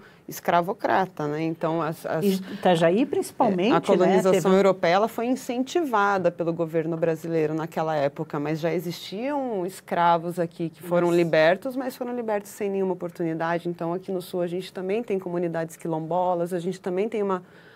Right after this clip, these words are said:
Speaker 1: cultura negra que a gente não conhece, né? E, claro, a gente vai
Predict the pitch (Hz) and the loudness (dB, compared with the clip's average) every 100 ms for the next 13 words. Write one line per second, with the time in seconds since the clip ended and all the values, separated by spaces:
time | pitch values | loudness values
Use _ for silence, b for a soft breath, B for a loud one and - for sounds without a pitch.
0 | B - 196 196 190 190 180 185 208 208 | B -8 -4 0 0 2 2 2 2 -2
1 | 208 214 220 214 220 247 277 285 185 170 | -2 -4 -4 -2 -2 -2 -2 0 -2 -4
2 | - 165 170 - B B B B B 170 | -8 -8 -8 -12 B B B B B 0
3 | 185 190 180 - - - - 196 180 170 | 4 2 0 -6 -20 -20 -4 2 2 2
4 | - 175 165 170 170 170 180 | -4 -4 -2 -4 2 2 2